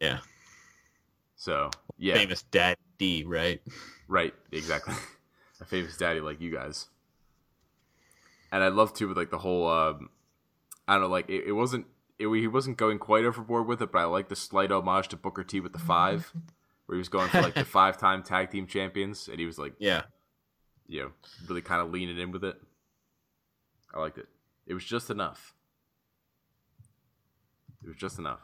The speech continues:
Speaker 2: I fucking loved it. I mean, but I'm, I'm a Big E fan. I'm a Big E mark.
Speaker 1: Yeah. Who are you not a mark of? Jeez.
Speaker 2: Uh, I'll tell you who I'm not a fucking mark of.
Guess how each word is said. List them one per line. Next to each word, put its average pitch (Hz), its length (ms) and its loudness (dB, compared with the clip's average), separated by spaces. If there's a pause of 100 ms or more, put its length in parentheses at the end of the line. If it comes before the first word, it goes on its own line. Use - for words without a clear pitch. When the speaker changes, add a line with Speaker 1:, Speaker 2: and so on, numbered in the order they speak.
Speaker 2:
I - 80 -12
fucking 85 320 -6
loved 73 180 -6
it. 67 100 -14 (540)
I 101 100 0
mean, 98 100 -2
but 117 100 6
I'm, 123 220 8
I'm 98 200 2
a 82 40 -10
Big 73 240 -4
E 71 100 -10
fan. 65 280 -12 (100)
I'm 85 80 -4
a 82 40 -6
Big 71 240 -8
E 71 80 -10
mark. 62 340 -12 (580)
Speaker 1:
Yeah. - 160 -16 (680)
Who 110 80 -4
are 123 60 2
you 131 140 4
not 78 320 4
a - 40 -8
mark - 240 -8
of? - 100 -14 (120)
Jeez. - 360 -14 (560)
Speaker 2:
Uh, 92 500 -2 (100)
I'll 98 140 -2
tell 110 200 -4
you 101 120 -2
who 76 80 -8
I'm 78 140 -8
not 76 140 -4
a 73 40 -12
fucking 80 300 -10
mark 78 260 -4
of. 69 200 -8